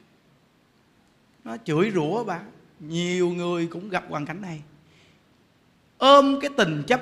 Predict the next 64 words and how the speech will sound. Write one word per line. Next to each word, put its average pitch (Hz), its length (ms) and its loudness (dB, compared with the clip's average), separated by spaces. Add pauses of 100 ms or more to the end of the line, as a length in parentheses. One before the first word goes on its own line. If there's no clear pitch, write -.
khổ 165 320 0
đau 233 320 4
đó, 247 200 -4
cứ 254 60 -8
cho 233 240 0
rằng 160 200 -4
mình 143 180 -4
nuôi 226 260 -2
con, 226 340 -2
mình 143 180 -8
mến 208 160 -6
tay 226 160 0
mến 233 240 -6
chân, 226 240 -8 (1000)
lo 220 260 4
cho 220 140 -4
nó 220 140 -2
mà 202 140 -4
bây 165 120 0
giờ 165 380 2
nó 180 80 0
lớn 247 380 0
rồi 185 160 0
mà 135 80 -6
nó 170 120 -4
chửi 160 300 -2
rủa 160 160 0
mình 196 220 -6
vậy, 143 160 -6 (140)
cái 247 140 -6
tâm 240 220 2
nó 269 80 -4
quay 285 420 4
lại 170 280 0
nó 226 100 -2
làm 147 200 -2
mình 147 120 -6
đau 101 160 0
khổ. 143 300 0 (1200)
Nếu 294 140 0
bây 311 80 2
giờ 240 120 8
dùng 233 220 6
cái - 180 4
tâm 285 240 10
này 233 340 12
để 240 100 4
nhớ 339 260 4
Phật 190 200 4
thì 208 80 0
làm 202 220 0
gì 202 80 -2
còn 202 180 -6
khổ. 196 260 -4 (520)
Nên 185 120 -4
ông 196 120 -2
thầy 165 140 -2
ông 180 200 -6
dạy 156 180 -2
bán 208 220 -2
khổ 151 200 -4
bằng 139 100 0
cách 202 180 -6
nhớ 233 180 -2